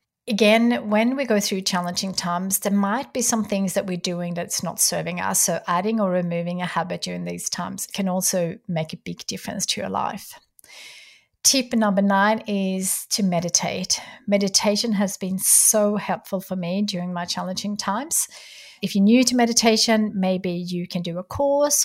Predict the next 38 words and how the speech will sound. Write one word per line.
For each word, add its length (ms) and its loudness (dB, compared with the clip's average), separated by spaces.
or 320 4
you 120 0
just 220 4
sign 220 0
up. 180 -6
There's 180 2
so 400 4
many 220 2
amazing 500 -6
apps 560 -2
that 160 -6
you 140 -8
can 420 -8
download 540 -2
and 320 -6
start 360 -4
to 100 -10
meditate. 640 -10
And 100 4
again, 400 6
just 180 -2
start 280 2
small. 400 2
It 80 -8
could 100 -6
be 300 -6
two 160 2
minutes 320 2
a 20 -2
day, 300 0
five 220 -2
minutes 240 -6
a 40 -8
day, 300 -2
ten 220 -4
minutes 260 -8
a 60 -10
day. 300 -2